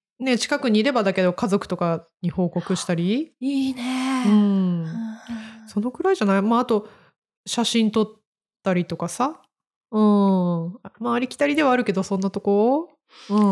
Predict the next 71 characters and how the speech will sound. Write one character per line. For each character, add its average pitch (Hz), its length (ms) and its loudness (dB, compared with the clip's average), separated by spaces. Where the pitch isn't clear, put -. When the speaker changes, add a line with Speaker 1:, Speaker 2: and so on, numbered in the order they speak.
Speaker 2:
も 180 260 -2
う - 40 0
ま 208 160 4
さ 294 140 4
し - 100 -2
く 175 120 -6
そ 196 160 2
れ 202 80 6
だ 208 100 4
っ 208 120 -6
た 180 100 -6
の。 - 160 -12
Speaker 1:
<laughs> 294 360 -2
そ 269 80 0
っ - 20 -4
か 247 100 -2
そ 226 100 0
っ - 20 0
か。 180 140 -8
Speaker 2:
私 202 200 0
の 208 220 0
プ - 80 2
ラ 180 120 4
ン 156 100 -4
は 151 60 -4
ね。 180 100 -2
Speaker 1:
ま 262 100 2
あ、 262 40 -2
そ 285 140 2
う - 20 0
だ 196 60 2
よ 180 80 0
ね。 233 220 0
Speaker 2:
そ 226 140 4
う 208 40 2
そ 208 140 0
う 220 80 4
そ 214 60 6
う。 202 120 6
Speaker 1:
う 190 40 4
ん。 180 60 4
Speaker 2:
思 208 200 6
い 208 40 2
出 208 100 4
深 214 260 2
い 202 60 0
す 196 100 -6
る 185 100 -4
日 185 100 -2
の 180 100 -4
た 180 120 -4
め 175 140 -4
に、 208 420 0
ま 285 180 4
ず、 285 280 2
地 202 140 2
元 311 240 4
の 320 100 0
役 294 240 0
所 330 180 0
で 202 360 4
Speaker 1:
う 233 140 4
ん。 170 180 0
Speaker 2:
必 - 240 -6
要 277 100 4
書 277 160 0
類 202 140 0
も 165 140 -4
ら 170 140 -6
っ - 20 -12
て、 - 60 -18